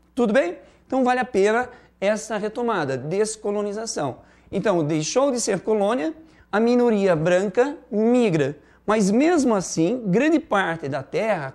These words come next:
continua na minoria branca ou europeia. Tudo bem? Então vamos à África na frente para os senhores. Aqui tá em branco, já volto a trabalhar com ele.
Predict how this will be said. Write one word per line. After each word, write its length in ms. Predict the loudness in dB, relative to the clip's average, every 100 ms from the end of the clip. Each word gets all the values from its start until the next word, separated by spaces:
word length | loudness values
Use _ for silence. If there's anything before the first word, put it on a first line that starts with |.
| -4
continua 1120 | 0 0 -2 -10 -6 -2 0 0 0 -2 -4 -8 -20 _
na 320 | -2 -2 -4 -6
minoria 800 | -6 -4 -4 -4 -4 -4 -4 -8 -20 -8
branca 540 | -2 0 0 -4 -8 -10 _
ou 380 | -2 0 -2 -6
europeia. 540 | -8 -6 -6 -10 -12 -14 -20 _ _
Tudo 180 | -6 0
bem? 260 | 0 0 -4 -12 -20 _ _
Então 160 | -2 2
vamos 300 | 2 2 2
à 280 | 2 0 -6 -2
África 440 | -2 -2 -6 -6
na 100 | -8
frente 380 | -4 -2 -2 -4
para 180 | -10 -10
os 100 | -8
senhores. 540 | -4 -4 -4 -8 -18 _ -20 -20 _ _
Aqui 360 | -4 -2 -4 0
tá 160 | 0
em 80 | 2
branco, 420 | 2 2 0 -2
já 140 | 0 2
volto 260 | 2 0
a 40 | -2
trabalhar 420 | -2 0 0 0
com 160 | 0
ele. 240 | -2 -2